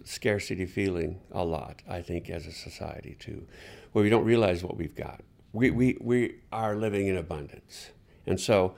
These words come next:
we have to get <laughs> out of the scarcity mode and say, "Well, I don't care if I pay more taxes. I mean, I need to,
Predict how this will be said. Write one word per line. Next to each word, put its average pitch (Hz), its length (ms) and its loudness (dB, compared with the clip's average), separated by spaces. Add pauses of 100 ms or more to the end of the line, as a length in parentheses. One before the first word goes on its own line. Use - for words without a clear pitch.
(440)
we 101 220 -2
have 117 260 0
to 113 60 -2
get 107 200 2
<laughs> 113 60 0
out 101 120 2
of 95 80 -4
the 95 80 -2
scarcity 85 560 -4
mode 76 340 -4
and 80 160 -6
say, 80 340 -6
"Well, 92 220 -4
I 90 80 -4
don't 120 160 -4
care 92 120 -4
if 92 100 -10
I 90 60 -4
pay 92 180 -2
more 90 180 -2
taxes. 87 440 -10
I - 20 -4
mean, 101 160 2
I 113 140 4
need 117 360 6
to, 101 140 -6